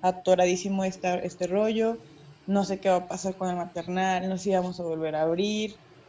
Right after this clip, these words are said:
no tengo dinero, que me hace que, pues, hay que, voy a ten-, voy a tener que decirle adiós a alguna de ustedes". Y yo tenía, como apenas había entrado a este ciclo, pues dije, "Bye, me va a tocar porque soy la,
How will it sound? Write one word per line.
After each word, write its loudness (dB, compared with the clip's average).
no 4
tengo 2
dinero, 2
que -2
me 0
hace -8
que, -2
pues, -4
hay -2
que, -4
voy 4
a 4
ten-, -2
voy 0
a -2
tener -4
que -4
decirle 0
adiós 2
a 0
alguna -2
de -2
ustedes". -2
Y 4
yo 6
tenía, 0
como 2
apenas 0
había 4
entrado 2
a 2
este -2
ciclo, 2
pues 2
dije, 0
"Bye, 6
me 2
va 4
a 0
tocar 6
porque -6
soy 2
la, 4